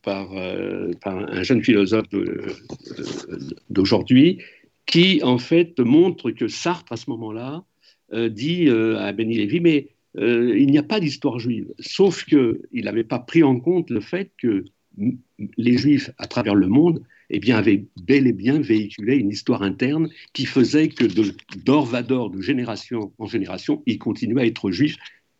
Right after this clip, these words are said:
y compris dans les, dans les différents pays où ils se trouvaient.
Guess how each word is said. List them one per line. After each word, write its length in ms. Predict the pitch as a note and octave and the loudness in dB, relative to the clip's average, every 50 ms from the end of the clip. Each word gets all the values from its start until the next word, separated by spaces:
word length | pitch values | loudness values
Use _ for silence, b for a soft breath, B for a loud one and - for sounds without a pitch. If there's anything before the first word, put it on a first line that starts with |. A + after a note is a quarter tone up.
| _ _ _ - - B2 B2 - | _ _ _ -8 -8 -8 -4 0
y 160 | - A#3+ G3+ - | 2 2 2 4
compris 320 | - C#3+ B2 - - G#3 | 4 4 4 4 0 0
dans 100 | D3+ C3 | 2 2
les, 180 | A2+ G#2+ G#2 - _ - | 2 0 -2 -6 _ -12
dans 80 | - G#2+ | -8 -6
les 140 | G2+ G2+ | -6 -6
différents 360 | G2+ A#2 A2+ - B2+ G#2+ A#2+ A#2+ | -6 -6 -6 -6 -4 -4 -4 -4
pays 320 | - A2 G#2+ A#2+ C#3 D3+ | -4 -4 -2 0 2 2
où 80 | A2+ G#2 | 2 0
ils 60 | G2 | 0
se 100 | - G#2+ | -4 -6
trouvaient. 300 | G2+ - G#2 F2+ F#2 | -6 -6 -6 -6 -6